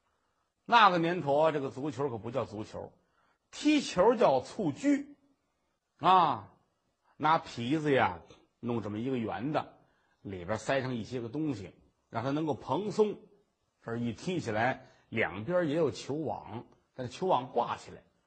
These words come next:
这球网的名字呢，叫风流眼。大伙儿一踢球玩耍高兴。《水浒传》里不说吗？有一位太尉高俅，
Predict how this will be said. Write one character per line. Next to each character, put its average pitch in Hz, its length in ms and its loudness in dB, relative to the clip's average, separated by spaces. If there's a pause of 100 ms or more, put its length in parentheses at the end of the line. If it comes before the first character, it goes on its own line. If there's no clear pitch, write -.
(200)
这 127 100 -8
球 185 260 -2
网 147 240 8
的 104 40 -4
名 110 300 -4
字 214 80 -2
呢， 165 160 -2 (260)
叫 113 200 0
风 254 500 -2
流 233 240 -2
眼。 143 480 -6 (880)
大 - 160 -6
伙 - 160 -10
儿 117 60 -4
一 120 100 -4
踢 156 260 -2
球 123 400 -2
玩 101 220 -6
耍 98 160 -12 (100)
高 95 200 -4
兴。 - 180 -12 (1300)
《水 170 160 0
浒 165 180 2
传》 165 180 4
里 151 60 -2
不 135 140 -4
说 143 200 0
吗？ 131 220 -8 (140)
有 127 160 0
一 156 100 -2
位 165 160 -2
太 220 500 10
尉 143 300 -2
高 240 300 0
俅， 220 400 0